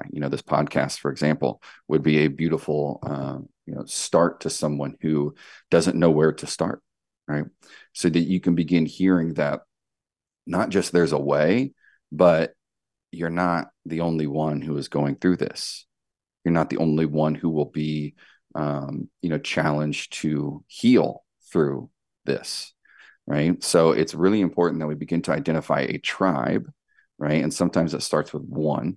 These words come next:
Oftentimes it does, right? Especially later in life, it starts with one who we know and believe is qualified to be able to support us in,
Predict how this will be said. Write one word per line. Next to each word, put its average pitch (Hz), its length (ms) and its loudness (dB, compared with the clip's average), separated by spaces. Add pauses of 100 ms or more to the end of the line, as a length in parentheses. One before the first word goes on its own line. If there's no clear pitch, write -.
(140)
Oftentimes 80 560 0
it - 120 -16
does, - 540 -2 (380)
right? 78 200 0
Especially 76 400 -2
later 73 300 0
in 69 100 -4
life, 67 300 -6
it - 80 -8
starts - 260 -4
with - 100 -6
one 78 640 -2 (300)
who 82 680 4 (320)
we 90 380 4
know 80 600 0 (120)
and 80 160 -4
believe 76 440 -2
is 71 120 -6
qualified 73 760 -2
to - 80 -6
be 78 160 -4
able 76 160 2
to 76 80 -2
support - 480 -2
us 92 380 -2 (400)
in, 151 560 0